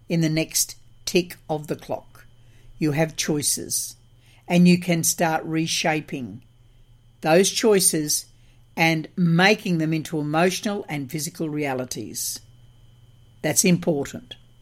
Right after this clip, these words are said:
Some people feel trapped and say they can't change because this is the way they've always been all of their life. Although, is that really true? The,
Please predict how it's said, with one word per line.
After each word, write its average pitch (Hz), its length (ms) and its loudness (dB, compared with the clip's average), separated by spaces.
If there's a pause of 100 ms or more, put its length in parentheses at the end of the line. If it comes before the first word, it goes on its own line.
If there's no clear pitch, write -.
(760)
Some 240 320 6
people 254 300 4
feel 262 320 0
trapped - 480 -4
and 175 180 2
say 180 480 2 (300)
they 247 140 6
can't 247 520 0
change 165 580 -2 (240)
because 208 440 2
this 220 260 2
is 262 160 -2
the 277 100 0
way 175 360 2
they've 196 300 0 (100)
always 180 580 2
been 202 440 0
all 175 320 2
of 170 120 -2
their 220 160 2
life. - 640 -4 (640)
Although, 160 680 4 (600)
is - 180 -2
that - 200 2
really 165 260 0
true? 175 460 -2 (760)
The, 214 440 4